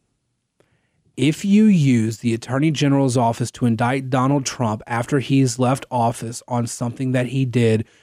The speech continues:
you are opening up the Republicans to just as easily use the Attorney General's office immediately after Joe Biden leaves office and they take over,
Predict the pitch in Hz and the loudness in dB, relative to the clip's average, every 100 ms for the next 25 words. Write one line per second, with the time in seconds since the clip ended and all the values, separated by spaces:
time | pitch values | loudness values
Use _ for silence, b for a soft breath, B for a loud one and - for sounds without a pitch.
0 | b 131 127 127 147 180 175 156 139 - | b 2 2 2 0 2 2 2 2 0
1 | 131 - 127 123 131 117 120 113 127 127 | -2 -2 -2 -2 -4 -4 -6 -4 0 0
2 | - 185 160 151 139 113 123 120 110 b | 2 0 2 2 2 2 2 2 -2 b
3 | b b 113 120 143 151 147 - 143 139 | b b -2 2 2 2 0 0 0 0
4 | 120 135 135 131 120 117 120 117 120 131 | 0 2 2 2 2 0 -2 -4 0 2
5 | 147 143 - 123 131 127 120 113 120 110 | 2 2 0 0 0 0 0 0 0 0
6 | 107 113 104 - - - - _ _ - | -2 -2 -2 -6 -14 -16 -20 _ _ -12
7 | 117 113 120 139 123 107 107 92 | -6 -4 -2 -2 0 -2 -4 -10